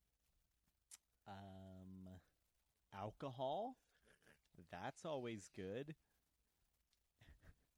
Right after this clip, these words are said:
Um, and just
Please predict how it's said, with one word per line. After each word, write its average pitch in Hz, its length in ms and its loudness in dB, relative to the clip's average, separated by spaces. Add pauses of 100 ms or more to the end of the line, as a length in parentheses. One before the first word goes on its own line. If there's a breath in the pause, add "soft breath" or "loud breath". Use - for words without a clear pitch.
(580 soft breath)
Um, 104 600 -4 (1900)
and 170 300 -2 (240)
just - 340 -2